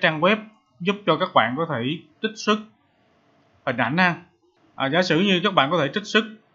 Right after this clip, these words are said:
một cái file P D F sang cái file ảnh là J peg nè. À, ngoài ra thì, à, nó còn rất nhiều tính năng khác. Các bạn nhìn vào những cái tên này thì các bạn cũng đã hiểu được rồi. À, ví dụ như Word sang P D F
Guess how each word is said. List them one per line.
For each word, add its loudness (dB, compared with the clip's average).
một -6
cái 0
file 2
P 0
D 4
F 4
sang 2
cái -2
file 4
ảnh -2
là 0
J -12
peg -2
nè. -8
À, 0
ngoài 6
ra 4
thì, 0
à, 4
nó 0
còn 0
rất 0
nhiều 0
tính -8
năng -2
khác. 0
Các -2
bạn 2
nhìn 0
vào 2
những -2
cái -2
tên 2
này 2
thì -8
các -4
bạn 2
cũng -20
đã -8
hiểu -12
được -10
rồi. -6
À, -6
ví -2
dụ 2
như 2
Word 0
sang -2
P -2
D 0
F 2